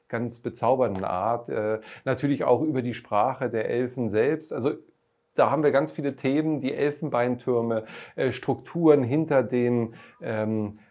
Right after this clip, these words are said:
ja, Matrix-Fassaden, die wir hier sehen. Also ich glaub, wir haben ganz, ganz viele schöne Themen noch vor uns und darauf freue ich mich. Für heute möchte ich mich bei dir ganz recht herzlich bedanken und dich verabschieden,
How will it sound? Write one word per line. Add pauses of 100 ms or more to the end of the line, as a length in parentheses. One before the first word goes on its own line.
ja,
Matrix-Fassaden,
die
wir
hier
sehen.
Also (240)
ich
glaub,
wir
haben
ganz,
ganz
viele
schöne
Themen
noch
vor
uns
und
darauf
freue
ich
mich. (340)
Für
heute
möchte
ich
mich
bei
dir
ganz
recht
herzlich
bedanken
und
dich
verabschieden,